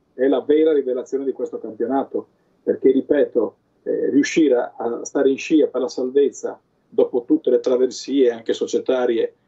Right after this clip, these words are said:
che hanno passato in questa stagione va solamente riconosciuto, eh, merito soprattutto staff tecnico e giocatori, perché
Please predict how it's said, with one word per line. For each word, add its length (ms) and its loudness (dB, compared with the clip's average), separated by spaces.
che 120 -4
hanno 140 -2
passato 300 -2
in 60 -2
questa 220 0
stagione 480 0
va 120 -12
solamente 440 -4
riconosciuto, 800 -4
eh, 600 -2
merito 520 0
soprattutto 960 -4
staff 260 -10
tecnico 380 -2
e 20 0
giocatori, 500 -2
perché 380 -6